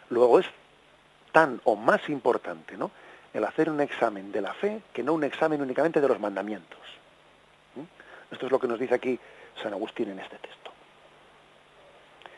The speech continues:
Bien, y el punto mil sesenta y cinco dice, <clears throat> Jesucristo mismo es el amén. Es el amén definitivo del amor del Padre hacia nosotros.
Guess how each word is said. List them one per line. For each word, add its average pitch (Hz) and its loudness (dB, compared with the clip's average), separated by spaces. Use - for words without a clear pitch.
Bien, 139 2
y 127 6
el 123 8
punto 165 4
mil 143 2
sesenta 120 0
y 117 -2
cinco 110 0
dice, 95 -12
<clears throat> 104 -2
Jesucristo 151 2
mismo 135 2
es 147 8
el 123 4
amén. 110 2
Es - 2
el 202 8
amén 165 6
definitivo 113 2
del 117 8
amor 131 8
del 113 4
Padre 117 6
hacia 104 -2
nosotros. - -2